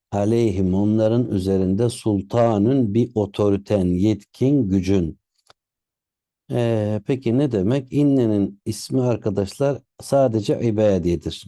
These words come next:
Şurası. Sadece ismi burasıdır. Ye muzafun ileyhtir. Peki haberi nedir? Gerisi arkadaşlar şuraya kadar haberidir. Haberi kendi içinde leyseli olarak gelmiş bakın.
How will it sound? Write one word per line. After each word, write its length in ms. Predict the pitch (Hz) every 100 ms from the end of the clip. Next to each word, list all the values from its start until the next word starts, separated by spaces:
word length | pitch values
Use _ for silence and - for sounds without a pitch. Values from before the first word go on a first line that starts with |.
| 87
Şurası. 600 | - - 104 82 - 82 - _ _ _ _ _ _ _ _ _ _ _ -
Sadece 680 | - 123 117 101 92 104 131
ismi 440 | 120 - 113 123
burasıdır. 680 | 117 92 - 80 - 82 -
Ye 640 | 101 107 127 117 101 123 185 _ _ _
muzafun 580 | - 113 101 101 101 113
ileyhtir. 680 | 113 107 92 - - 80 - _ _ _ _ _ _ _ -
Peki 240 | 127 120
haberi 460 | 110 123 139 147 127
nedir? 260 | 101 147
Gerisi 560 | 147 123 139 120 - 98
arkadaşlar 580 | 92 - 90 85 - 87
şuraya 420 | - 143 107 98
kadar 320 | 92 120 127
haberidir. 720 | 110 107 101 92 82 - - _ _ _ _ _ _ _
Haberi 560 | - 117 123 147 151 160
kendi 440 | - 123 123 123
içinde 600 | 135 117 - 104 110 131 120
leyseli 500 | 120 117 - 101 95
olarak 500 | 87 87 85 80 -
gelmiş 520 | 92 85 82 - -
bakın. 360 | 87 - 82